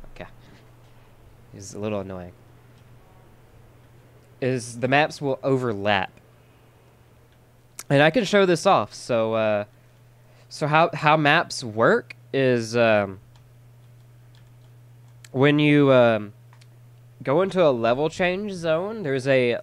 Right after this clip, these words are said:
landmark associated with it. And that'll basically tell you, like, tell the m-, game, like, where to spawn you when the map loads. It'll basically, like, d-, apply all the correct and offsets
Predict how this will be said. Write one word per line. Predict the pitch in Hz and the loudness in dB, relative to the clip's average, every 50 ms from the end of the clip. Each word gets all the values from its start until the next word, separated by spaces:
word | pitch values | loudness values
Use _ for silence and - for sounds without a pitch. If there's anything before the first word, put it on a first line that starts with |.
| - - | -8 -8
landmark | 117 113 120 139 156 165 156 139 120 110 104 101 - | -2 0 2 2 2 0 0 -2 -2 -2 -2 -4 -6
associated | 113 110 - - 127 135 139 - - - 113 107 104 98 92 98 | -8 -8 -2 0 0 0 0 -2 -4 -4 -2 -2 -2 -2 -4 -6
with | 98 95 98 | -10 -8 -6
it. | 95 98 - - _ _ _ _ _ _ _ _ _ _ _ _ _ _ _ | -8 -8 -8 -10 _ _ _ _ _ _ _ _ _ _ _ _ _ _ _
And | 143 139 131 | -6 -4 -2
that'll | 135 135 147 165 175 | 0 2 2 2 2
basically | 151 170 165 170 170 - - 170 - 151 135 | 2 2 2 2 0 -2 -8 -6 -4 -4 -4
tell | - - 139 131 139 | -4 -4 -2 -2 -2
you, | 147 147 151 156 156 135 - - _ _ | -2 -2 -4 -6 -6 -8 -12 -16 _ _
like, | 127 117 107 - - | -6 -6 -6 -8 -14
tell | - 143 143 151 170 | -6 0 0 2 2
the | 156 147 | 0 -2
m-, | 127 123 117 | -4 -6 -6
game, | 110 120 120 123 131 143 165 165 | -2 0 0 2 0 0 -2 -4
like, | 143 131 113 110 - 120 | -2 0 0 0 -2 -2
where | 113 120 127 139 147 | 0 2 2 4 2
to | 143 139 | 0 -2
spawn | - - - - 117 113 120 131 139 | -6 -10 -6 -2 0 0 0 0 -2
you | 151 160 165 165 | -2 -4 -4 -2
when | 143 127 117 113 | -4 -4 -4 -4
the | 107 | -4
map | 107 110 113 120 123 - - - - - - - - | -4 -2 -2 -2 -2 -4 -10 -20 -20 -20 -20 -20 -14
loads. | 107 104 107 113 120 113 98 90 85 85 - - - - - - - - - - - - - - - - | -10 -4 0 0 2 2 0 -2 -8 -12 -18 -20 -20 -20 -20 -20 -20 -20 -20 -20 -20 -20 -20 -20 -14 -12
It'll | 131 117 | -10 -2
basically, | 113 143 160 160 - - 175 | 2 2 2 2 0 -4 -2
like, | 165 156 135 117 - - 131 120 | 0 0 0 -2 -4 -14 -16 -14
d-, | 120 139 - | -14 -6 -4
apply | 127 - - - 147 143 139 | -6 -6 0 0 2 4 4
all | 135 127 131 | 4 2 2
the | 131 123 | 0 -4
correct | - - 127 123 123 123 120 - - - - _ | -6 -4 -2 0 0 0 -2 -4 -16 -20 -14 _
and | 123 120 - - _ - | -12 -12 -12 -12 _ -4
offsets | 113 120 135 - - - 175 175 185 185 - - - - - - - | -2 -2 -2 -4 -4 -2 0 0 0 0 -2 -8 -14 -16 -16 -18 -20